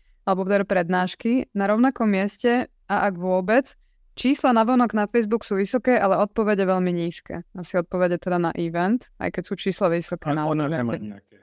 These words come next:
Speaker 2: hej?
Speaker 1: Mhm.
Speaker 2: Mm,
Speaker 1: Chápem to tak, ak to
Speaker 2: rozumiem.
Speaker 1: chápem teda. Ak to nechápem správne, Jaroslava, tak napíš, prosím ťa.
Speaker 2: Rozumiem. O, a prepáč, že zvažím povedať tú otázku?
Speaker 1: Že kde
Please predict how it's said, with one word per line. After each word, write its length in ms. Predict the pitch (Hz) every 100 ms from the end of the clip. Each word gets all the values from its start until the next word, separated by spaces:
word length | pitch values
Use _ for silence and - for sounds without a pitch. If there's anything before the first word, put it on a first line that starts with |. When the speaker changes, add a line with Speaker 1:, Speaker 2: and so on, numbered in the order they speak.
| 104
Speaker 2:
hej? 100 | 123 214
Speaker 1:
Mhm. 120 | 220 _ _ _ _ _ _ _
Speaker 2:
Mm, 160 | 147 151
Speaker 1:
Chápem 260 | 180 185 180
to 80 | 185
tak, 160 | 185 202
ak 160 | 214
to 80 | 220
Speaker 2:
rozumiem. 40 | 214
Speaker 1:
chápem 180 | 202 196
teda. 160 | 202 190 185
Ak 80 |
to 120 | 214 247
nechápem 380 | 214 240 233 220
správne, 320 | - 214 214
Jaroslava, 480 | 208 202 - 208 190
tak 160 | 180 185
napíš, 400 | 180 208 220 -
prosím 320 | 185 202 202
ťa. 80 | 196
Speaker 2:
Rozumiem. 640 | 160 160 139 131 110 104 - _ _ _ _ 143
O, 460 | 131 127 131 131 110 - _ _ - _ -
a 40 |
prepáč, 340 | 127 147 156 123
že 80 | 127
zvažím 160 | 135
povedať 240 | 151 139 -
tú 80 |
otázku? 380 | 151 160 147 - 165 - _ _ _ _ _ _
Speaker 1:
Že 240 | - 208 - _ _ _ _ 190
kde 240 | 220